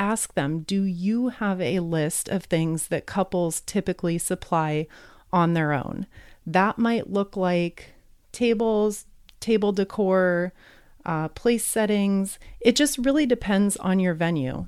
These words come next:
It may or may not be included. You cannot assume that it will be included, because I can guarantee you, if it's not spelled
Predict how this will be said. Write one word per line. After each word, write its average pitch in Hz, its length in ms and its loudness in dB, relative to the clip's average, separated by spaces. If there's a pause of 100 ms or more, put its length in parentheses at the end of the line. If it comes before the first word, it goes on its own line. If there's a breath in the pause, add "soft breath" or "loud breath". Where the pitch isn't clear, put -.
(100)
It 202 160 0
may 196 300 4
or 240 100 4
may 214 160 4
not 185 240 0
be 196 140 2
included. 220 680 2 (340 loud breath)
You 208 180 0
cannot 208 720 -2
assume 208 840 0 (160)
that 196 120 0
it 196 140 -2
will 180 320 0
be 165 360 -4
included, 170 560 0
because 165 320 -6
I 180 120 0
can 170 420 -6
guarantee 202 680 0
you, 214 180 2
if - 200 -2
it's 175 160 -4
not 165 400 0
spelled 175 440 -2